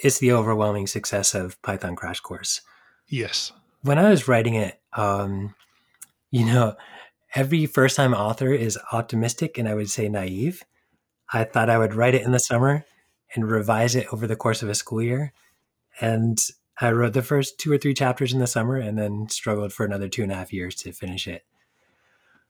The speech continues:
Speaker 1: Um, so investing that much time, um, I knew it could be a decent, uh, ten-year book. My vision was to create something that would be useful to people for about ten years. Uh, but I had no idea that it would be the go-to book,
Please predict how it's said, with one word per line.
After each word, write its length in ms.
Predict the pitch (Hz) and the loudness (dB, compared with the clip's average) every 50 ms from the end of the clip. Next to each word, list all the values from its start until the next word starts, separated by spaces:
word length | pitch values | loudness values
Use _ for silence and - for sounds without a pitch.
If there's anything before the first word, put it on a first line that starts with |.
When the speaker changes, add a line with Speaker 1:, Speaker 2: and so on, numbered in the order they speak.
| _ - | _ 0
Speaker 1:
Um, 500 | - 117 120 123 123 123 123 120 113 - _ _ _ | 2 4 4 6 6 6 4 4 2 -2 _ _ _
so 220 | - - - 165 | 0 2 4 6
investing 480 | 156 151 143 139 175 175 - - 180 151 | 6 6 6 4 4 4 4 4 4 4
that 200 | 127 123 117 117 | 4 2 2 2
much 200 | 117 113 104 - | 0 -2 -2 -4
time, 480 | - - - 101 104 104 101 98 95 92 - - _ _ - - | -6 -6 -4 -2 -2 -2 -2 -4 -6 -8 -12 -20 _ _ -14 -8
um, 500 | - 110 104 104 104 101 101 101 98 95 _ _ - - | -4 -4 -2 -2 -2 -4 -4 -6 -8 -10 _ _ -6 0
I 120 | 127 127 | 2 4
knew 280 | 123 123 127 131 135 147 | 4 6 6 6 6 6
it 240 | 143 127 - - - | 6 4 4 0 -10
could 300 | - - - 139 127 123 | -6 0 2 2 2 2
be 160 | 123 143 131 | 0 2 2
a 60 | 123 | 2
decent, 480 | 101 98 113 117 123 - 135 113 98 - _ _ _ _ - | 0 0 -4 -2 -2 0 0 -2 -2 -4 _ _ _ _ -8
uh, 200 | 113 104 98 113 | -6 -6 -6 -6
ten-year 420 | - - - 135 131 127 123 117 113 | -6 -4 -2 0 2 2 2 0 -2
book. 320 | 98 98 123 143 - - - _ _ _ _ _ - | -2 -2 -4 -4 -6 -12 -20 _ _ _ _ _ -4
My 160 | 127 113 107 | -2 -2 -2
vision 380 | 104 113 117 110 120 117 110 | 0 -2 -2 0 0 -2 -2
was 200 | 107 104 107 107 - | -2 -2 -4 -4 -6
to 280 | - - 110 101 101 98 | -6 -6 -4 -4 -6 -6
create 260 | - - 117 110 104 | -6 -4 -2 -2 -2
something 240 | - 110 101 104 104 | -2 -4 -6 -4 -4
that 60 | 104 | -6
would 80 | 95 95 | -6 -6
be 60 | 95 | -6
useful 380 | 98 104 107 - - 120 110 | -6 -6 -8 -8 -6 -8 -8
to 120 | 107 - - | -8 -10 -12
people 280 | - 123 120 - 131 | -12 -12 -8 -8 -10
for 180 | 123 - - 107 | -8 -6 -6 -6
about 260 | 101 98 95 92 - | -4 -4 -6 -8 -10
ten 180 | - - 104 101 | -10 -10 -8 -6
years. 380 | 98 98 104 117 123 - - - _ _ _ _ _ _ _ _ _ _ _ _ _ | -6 -6 -6 -4 -4 -6 -8 -10 _ _ _ _ _ _ _ _ _ _ _ _ _
Uh, 200 | - 104 104 104 | -8 -6 -6 -6
but 160 | 95 95 131 131 | -4 -2 0 2
I 60 | 135 | 4
had 120 | 131 120 | 4 4
no 140 | 131 139 131 | 4 4 4
idea 200 | 123 110 117 113 | 4 4 2 0
that 100 | 101 101 | 0 0
it 40 | 98 | -4
would 100 | 98 90 | -6 -6
be 200 | 98 98 95 92 | -6 -6 -6 -8
the 200 | 90 - - 104 | -8 -8 -8 -6
go-to 420 | 98 110 98 95 - - 95 90 | -4 -4 -6 -6 -6 -8 -10 -10
book, 380 | 87 - - - - - - | -12 -12 -14 -16 -16 -20 -20